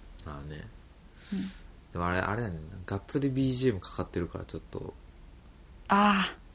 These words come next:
Speaker 2: あ、あー、でもオルゴールバージョンやけどな。
Speaker 1: あ、そっか。あ、じゃあいけるわ。
Speaker 2: うん。
Speaker 1: あれ、どうなん？
Speaker 2: ジャス、
Speaker 1: あのー、
Speaker 2: ジャスラックに取られるか。何々？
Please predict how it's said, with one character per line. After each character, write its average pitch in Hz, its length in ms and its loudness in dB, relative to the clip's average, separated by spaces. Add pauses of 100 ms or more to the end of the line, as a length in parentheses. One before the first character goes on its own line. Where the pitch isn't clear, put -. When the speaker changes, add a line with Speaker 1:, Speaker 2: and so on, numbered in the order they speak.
(320)
Speaker 2:
あ、 247 240 12
あ 196 240 8
ー、 - 40 10
で 220 80 8
も 214 120 4
オ 294 80 12
ル 339 120 12
ゴ 349 160 10
ー - 20 10
ル 339 100 8
バ 330 200 12
ー - 20 8
ジ 208 80 8
ョ 185 60 8
ン 160 100 8
や 156 60 4
け 151 120 4
ど 143 80 4
な。 139 200 4 (180)
Speaker 1:
あ、 107 160 8
そ 160 120 2
っ 160 80 0
か。 - 200 -2
あ、 117 80 0
じ - 120 -8
ゃ - 20 2
あ - 20 2
い - 40 -6
け - 140 -10
る - 60 -8
わ。 - 60 -10 (540)
Speaker 2:
う - 40 4
ん。 170 260 2 (160)
Speaker 1:
あ 123 140 4
れ、 139 80 2
ど - 60 -6
う - 20 -12
な - 60 -10
ん？ 127 100 6
Speaker 2:
ジ 226 60 12
ャ 214 40 12
ス、 185 40 2 (320)
Speaker 1:
あ 90 140 0
の 87 440 -6 (380)
ー、 - 20 -4
Speaker 2:
ジ 226 80 10
ャ 214 60 10
ス 208 120 4
ラ 175 60 6
ッ 160 40 4
ク 165 100 0
に 160 60 2
取 160 140 -2
ら 160 60 2
れ 160 60 0
る 160 80 0
か。 - 180 -4
何 160 160 4
々？ 151 260 2